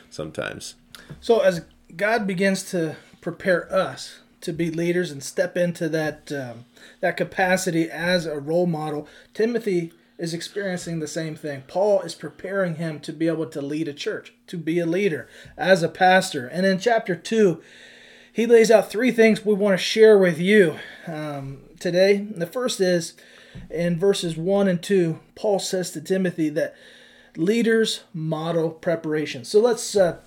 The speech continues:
Speaker 2: turn in our Bibles to First Timothy chapter two, and I'm just gonna read the first couple of verses here. It says, "I urge you then,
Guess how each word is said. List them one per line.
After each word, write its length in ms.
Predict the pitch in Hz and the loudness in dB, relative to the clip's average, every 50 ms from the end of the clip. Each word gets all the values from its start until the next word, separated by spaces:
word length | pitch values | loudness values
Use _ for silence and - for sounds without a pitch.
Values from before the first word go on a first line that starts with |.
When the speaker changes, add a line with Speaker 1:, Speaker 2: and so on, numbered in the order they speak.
| _ _ _ _ | _ _ _ _
Speaker 2:
turn 520 | - - 233 240 240 226 220 220 220 226 - | -6 -2 2 4 4 6 4 4 2 0 -2
in 160 | - 220 220 | -2 2 4
our 160 | 233 226 220 202 | 6 6 6 6
Bibles 540 | 170 190 180 175 175 180 208 208 - - | 6 6 4 4 4 2 2 0 0 -6
to 320 | - - - 170 165 151 - | -12 -8 -6 -4 -4 -6 -6
First 640 | - - - _ - 240 247 233 233 - - - - | -10 -14 -6 _ 4 6 6 6 4 0 -6 -14 -4
Timothy 500 | - - 233 214 196 - - 185 185 180 | -2 0 2 2 2 0 -2 -4 -6 -6
chapter 460 | 185 - 202 196 190 190 - 175 165 | -2 0 2 2 2 2 0 -4 -8
two, 380 | 165 - 175 165 165 175 - - _ - - - - - - - - - | -6 -4 -4 -2 -2 -4 -6 -10 _ -20 -20 -20 -20 -20 -20 -20 -16 -8
and 100 | 135 170 | -4 -2
I'm 120 | 180 180 | -2 -2
just 140 | 175 165 170 | -2 -2 -2
gonna 160 | 196 180 175 | -2 0 2
read 200 | 175 180 180 160 | 2 0 0 -2
the 60 | 165 | -4
first 400 | 165 - 190 180 170 - - - | -6 -4 -4 -4 -4 -6 -8 -8
couple 320 | - - 175 170 175 165 160 | -6 -4 -4 -4 -4 -4 -6
of 80 | 147 | -6
verses 420 | 131 139 147 143 147 - 127 127 - | -6 -8 -8 -8 -10 -12 -14 -14 -12
here. 240 | 139 127 117 117 - _ _ _ _ _ _ _ _ _ _ _ _ _ _ _ _ _ _ - - | -12 -14 -14 -14 -18 _ _ _ _ _ _ _ _ _ _ _ _ _ _ _ _ _ _ -12 -10
It 60 | 175 | -2
says, 280 | 175 202 190 170 - - - - - - - - | 0 2 2 2 0 -4 -12 -20 -20 -20 -12 0
"I 180 | - 190 220 214 | 4 4 4 4
urge 340 | - 233 240 240 233 170 185 | 4 2 2 2 2 2 0
you 120 | 196 185 | -2 -2
then, 360 | 156 165 156 160 160 160 - | 0 -2 -2 -2 -4 -6 -8